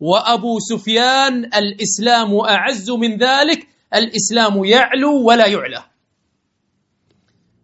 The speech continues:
تكلم ابن حجر في الفتح عن ذلك،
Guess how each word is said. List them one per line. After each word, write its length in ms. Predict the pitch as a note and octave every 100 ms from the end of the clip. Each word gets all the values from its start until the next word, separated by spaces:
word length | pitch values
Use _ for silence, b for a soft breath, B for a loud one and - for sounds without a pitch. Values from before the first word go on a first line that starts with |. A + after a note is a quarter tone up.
| _
تكلم 760 | A3 G#3 E4+ E4 D4 A#3 G#3 - _ _ _ _ _ _ _ -
ابن 200 | A#3+ B3
حجر 300 | C4 G3+ G#3
في 100 | A3
الفتح 460 | F#3+ G3+ G3+ -
عن 120 | G3 F3+
ذلك، 400 | F#3 D#3 E3+